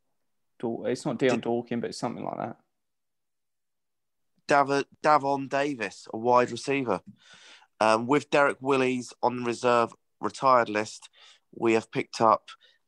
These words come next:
Speaker 2: Davion Davis. And when I was watching some of the, uh, training camps, I wondered who this guy was, and now it makes sense. He wa-, he was signed with the Vikings in two thousand nineteen.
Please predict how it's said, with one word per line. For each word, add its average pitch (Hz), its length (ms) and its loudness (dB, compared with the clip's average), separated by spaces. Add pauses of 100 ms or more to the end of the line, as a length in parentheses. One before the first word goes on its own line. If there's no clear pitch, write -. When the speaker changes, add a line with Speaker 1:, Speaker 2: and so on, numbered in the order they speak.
(240)
Speaker 2:
Davion 113 640 2 (200)
Davis. 110 680 -2 (420)
And 104 120 0
when 120 120 4
I 120 40 8
was 113 120 0
watching 113 540 -2
some 113 200 -4
of 110 120 0
the, 107 260 2
uh, 104 120 2
training 117 360 -2
camps, 101 420 -2 (340)
I - 60 2
wondered 117 300 4
who 113 140 -2
this 101 160 -8
guy 107 240 4
was, 101 520 0 (380)
and 101 140 -8
now 107 160 2
it 87 80 2
makes 98 300 -4
sense. 95 540 -6 (2000)
He 135 140 0
wa-, 131 180 6
he 147 100 2
was 143 120 2
signed 160 240 6
with 147 100 0
the 143 60 -2
Vikings 139 600 2
in 120 100 -8
two 131 160 -2
thousand 123 360 2
nineteen. 117 520 0